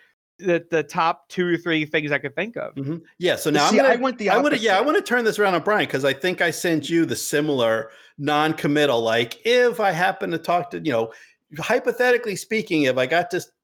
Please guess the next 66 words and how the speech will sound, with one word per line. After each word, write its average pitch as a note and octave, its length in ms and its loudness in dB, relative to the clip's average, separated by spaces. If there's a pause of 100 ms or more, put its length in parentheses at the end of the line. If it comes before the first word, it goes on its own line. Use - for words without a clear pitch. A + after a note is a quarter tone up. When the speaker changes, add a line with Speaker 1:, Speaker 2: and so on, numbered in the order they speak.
Speaker 2:
talk F#3+ 240 0
to C#3+ 80 -4
Stephen C#3+ 300 0
Tobolowsky D3+ 640 0
at G#2+ 100 -6
some A#2+ 160 -2
point, A#2 240 -6
you C3 60 -2
know, A#2+ 80 2
I B2 80 4
sent A3 340 -2
the D#3+ 100 0
same F3 380 0
nebulous E3 480 0
text D3 340 -4
to A2 60 -2
Brian, B2+ 300 0
not C3+ 240 0
Speaker 3:
Yeah, C3+ 100 2
Speaker 2:
knowing A#2+ 200 4
Speaker 3:
but G#3+ 80 2
I B3+ 80 -2
knew, A3 200 -6
Speaker 1:
Not - 20 -10
Speaker 3:
but B3 120 2
see, C#4+ 80 -2
Speaker 1:
knowing D4+ 200 0
Speaker 3:
the F3+ 60 -6
Speaker 1:
he B3 60 0
was A3+ 160 0
Speaker 3:
difference F#3+ 120 -2
Speaker 1:
in A3+ 60 0
the G#3+ 60 0
Speaker 3:
was G3 80 -4
I F#3 180 -2
knew F3+ 60 -2
you F#3+ 60 2
Speaker 1:
conspiracy. - 240 -4
Speaker 3:
were A#2+ 200 -12
Speaker 2:
Yeah, F3 140 0
not, A3+ 320 0
Speaker 1:
Yeah. F#3 120 -2
Speaker 2:
not G3 140 0
knowing G3 280 0
you F3 100 0
were E3+ 100 0
in B3+ 180 2
on C#3+ 220 2
it, A#2 160 0 (520)
but A#3 200 -2
you C4+ 120 -2
were G4+ 260 4
in D3+ 160 0
on G2+ 200 -2
it. - 120 -16
So - 160 -4
you A3+ 260 0
knew D3+ 500 0 (280)
I F3+ 140 2
was G3 200 0
scheduled E3+ 400 0
to D3 80 0
talk F3 280 0
to C#3+ 80 -8
Stephen E3 340 -2
Tobolowsky. C#3+ 920 -2